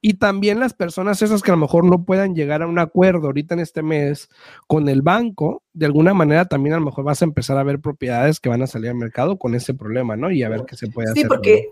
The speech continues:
Speaker 2: porque si el forbearance termina septiembre treinta y ya desde ahorita tienen que empezar a aplicar a ver qué es lo que van a hacer. Por favor, no sean como muchas personas y se esperen hasta el último momento porque
Speaker 1: Hasta el
Speaker 2: ponen en
Speaker 1: treinta,
Speaker 2: riesgo la
Speaker 1: veintinueve de
Speaker 2: situación
Speaker 1: septiembre.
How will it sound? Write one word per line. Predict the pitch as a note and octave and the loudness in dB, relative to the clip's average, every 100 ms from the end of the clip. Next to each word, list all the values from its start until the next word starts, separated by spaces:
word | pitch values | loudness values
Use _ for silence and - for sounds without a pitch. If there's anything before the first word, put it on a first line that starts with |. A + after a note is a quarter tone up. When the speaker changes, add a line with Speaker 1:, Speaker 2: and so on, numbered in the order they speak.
| - | -4
Speaker 2:
porque | A3+ A#3 | 0 2
si | |
el | A#3 | 2
forbearance | A#3 A3+ C#4 D4+ | 2 4 2 2
termina | A#3+ C4 | 2 2
septiembre | C4 B3 B3+ | 2 2 2
treinta | B3+ A3+ B3+ | 4 0 0
y | C4 | 0
ya | G#3 | 2
desde | A3 A3+ | 2 2
ahorita | G#3+ | 0
tienen | A#3 A3 A3+ | 0 0 0
que | G#3 | -2
empezar | F3 E3 F#3 - | -2 -2 -2 0
a | |
aplicar | B3+ F3+ E3+ E3+ A3 | -2 -4 -4 0 2
a | G#3 | 2
ver | G3+ F#3+ | 2 0
qué | F#3+ | -2
es | F#3+ | -2
lo | G3 F#3+ | -2 -2
que | D#3 | -2
van | F3 E3 | -2 -4
a | |
hacer. | D3 A3 G#3+ F#3+ - _ | -2 0 0 -2 -16 _
Por | G#3 G3+ | 2 4
favor, | F#3+ G#3 | 6 6
no | B3 C4+ | 6 4
sean | C4 B3+ | 4 2
como | B3+ A3 | 2 2
muchas | G3+ G#3 G#3 B3 | 4 4 2 0
personas | G3+ F#3 G3+ A#3+ A#3+ | -2 0 0 0 -2
y | F#3 | -2
se | E3+ | -2
esperen | - G3 A3+ | 0 2 2
hasta | A3+ F#3+ | 0 2
el | F3+ | 0
último | G#3 C4 A3+ | 0 0 0
momento | F3 F3+ G3 G3+ C4+ | 0 0 0 0 -2
porque | - - | -2 0
Speaker 1:
Hasta | D#3+ | 0
el | C#3 | 2
Speaker 2:
ponen | D3 C4 | 2 4
en | D3+ | 4
Speaker 1:
treinta, | - | 2
Speaker 2:
riesgo | - D#3 | 2 4
la | D#3 | 4
Speaker 1:
veintinueve | D3+ C3+ C#3 E3 | 2 0 4 4
de | |
Speaker 2:
situación | E3 G#2+ - C#3+ C#3+ | 2 -6 -6 -4 -2
Speaker 1:
septiembre. | A#3 G#3 | -4 -4